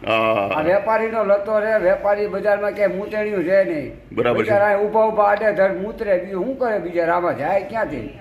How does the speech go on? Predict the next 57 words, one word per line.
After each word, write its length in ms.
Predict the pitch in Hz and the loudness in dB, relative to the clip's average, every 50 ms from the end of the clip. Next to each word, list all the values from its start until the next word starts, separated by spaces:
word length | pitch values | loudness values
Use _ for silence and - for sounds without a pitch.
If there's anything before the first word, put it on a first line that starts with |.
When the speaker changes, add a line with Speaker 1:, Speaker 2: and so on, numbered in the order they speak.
| - - - - - - - - - - - | -20 -20 -20 -20 -20 -20 -20 -20 -16 -8 -4
Speaker 2:
અને 120 | 151 151 | -2 0
હું 160 | 156 190 226 240 240 | 2 2 2 2 2
ઊભો 260 | 254 247 247 254 262 | 2 6 6 6 8
રહું 180 | 247 240 233 220 | 8 6 2 0
છું, 200 | 190 202 185 175 | -2 -4 -4 -4
મને 260 | 190 180 233 247 214 | -4 -4 -2 -2 -2
કાંઈ 180 | 208 208 185 175 | 0 0 2 2
હાલતું 300 | 202 247 247 - 247 240 | 2 0 0 -4 -8 -6
નથી 200 | 233 226 202 202 | -6 -6 -6 -4
મારું 320 | 180 180 185 180 175 151 120 | -2 -2 -2 -2 -4 -6 -8
ક્યાંય. 240 | 127 135 127 117 110 - - - - | -8 -10 -10 -10 -12 -16 -18 -10 -2
Speaker 1:
હમ. 420 | 110 127 143 139 123 120 120 113 | 0 2 4 4 4 2 2 2
Speaker 2:
આ 80 | 110 110 | 0 0
બે 240 | - 196 220 233 233 | 2 2 2 2 2
ત્રણ 220 | 233 240 226 226 | 0 -2 0 2
વાર 140 | 226 220 214 | 4 4 4
અરજી 340 | 214 226 208 196 220 208 208 | 4 2 0 -2 -4 -4 -2
કરી, 280 | 202 226 233 233 220 214 | -2 -2 -2 -2 -2 -4
બધું 300 | 202 220 214 214 214 208 | -4 -6 -6 -6 -6 -4
કર્યું, 240 | - 233 233 226 - | -2 -2 -2 -2 0
પણ 180 | - 196 185 - | 0 0 0 0
કોઈ 160 | 202 202 170 | 0 -2 0
જવાબ 280 | 160 196 214 226 226 226 | 2 4 4 4 2 2
જ 120 | 247 247 | -2 -2
નથી 160 | 254 254 - 220 | -2 -2 -4 -4
દેતો 220 | 208 175 170 165 | -6 -4 -4 -2
આનો. 180 | 160 143 139 135 120 110 - - - | -2 -2 -4 -8 -10 -12 -14 -8 -2
Speaker 1:
એ. 140 | 104 107 107 98 95 85 - - - | 0 2 2 2 0 -2 -6 -10 -8
Speaker 2:
નગરપાલિકા 720 | 127 147 185 202 220 214 214 208 208 202 208 208 - 208 214 | -6 -4 -2 -2 -2 -2 0 0 0 0 0 0 -2 0 0
તો 140 | 202 208 196 | 2 2 2
આ 140 | 196 190 | 2 2
થઈ 240 | - 202 220 240 247 208 196 | 2 2 2 2 0 -2 -4
ગયું, 180 | 214 202 180 | -6 -2 0
આ 120 | 180 180 175 | 2 2 2
થઈ 200 | - 196 208 226 | 2 0 0 0
ગયું 240 | 208 208 208 196 180 | -4 -6 -6 -4 -4
છે, 100 | 180 175 | -4 -2
લે, 160 | 180 190 180 | 0 0 -2
મને 200 | 156 170 185 185 | -2 -2 -4 -4
કે 100 | 185 175 | -4 -2
થઈ 200 | - 202 208 233 196 | 0 -2 -2 -2 -4
ગયું 220 | 180 160 135 123 | -6 -6 -6 -6
છે. 300 | 117 113 110 - - 95 | -8 -10 -10 -8 -6 -4
Speaker 1:
જો 120 | 92 110 113 107 113 | -2 0 0 0 0
આ 60 | 104 | 0
થઈ 200 | 98 - 113 113 | 0 -2 -2 -2
ગયું 140 | 107 110 110 | -2 -2 -2
Speaker 2:
આ 40 | 104 | 0
Speaker 1:
છે, 100 | 110 107 | 0 0
Speaker 2:
થઈ 100 | 104 113 | 2 2
Speaker 1:
જો 120 | 110 104 101 | 2 2 2
આ, 60 | 98 | 2
Speaker 2:
ગયું 120 | 104 98 92 | 2 2 2
છે, 80 | 87 104 107 | 2 2 2
Speaker 1:
આ 80 | 113 110 | 2 2
જો, 160 | 113 117 117 | 0 0 0
Speaker 2:
સાફ. 240 | 117 120 120 120 | 0 -2 -2 -4